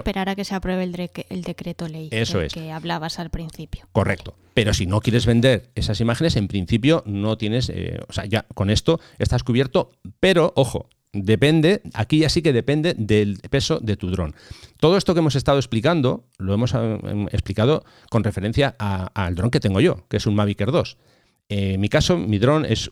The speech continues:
Speaker 2: un dron con marcado C uno, de esto ya <laughs> hablaremos en otro episodio, es un dron con marcado, eh, C uno, pesa más de doscientos cincuenta gramos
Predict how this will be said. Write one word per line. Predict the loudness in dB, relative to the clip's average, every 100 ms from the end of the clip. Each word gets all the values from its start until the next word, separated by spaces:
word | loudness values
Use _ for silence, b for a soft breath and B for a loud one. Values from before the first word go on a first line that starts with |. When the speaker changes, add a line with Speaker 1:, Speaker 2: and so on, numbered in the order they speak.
| -4
Speaker 2:
un | -2 0
dron | 2 2
con | 2 0
marcado | -2 0 0 2 0
C | 2 4
uno, | 4 2 0
de | -2
esto | 0 2
ya | 2
<laughs> |
hablaremos | 2 2 2 2 2
en | 0
otro | 0
episodio, | 0 0 0 0 -2 B B B B
es | 0 2
un | 4 4
dron | 4
con | 2 0
marcado, | 0 0 2 2 -2
eh, | -8
C | 0 4
uno, | 6 6 4 0 _ -2
pesa | 2 2
más | 2 4
de | 2
doscientos | 0 0 0 2
cincuenta | 0 2 2 2
gramos | 2 2 0 -4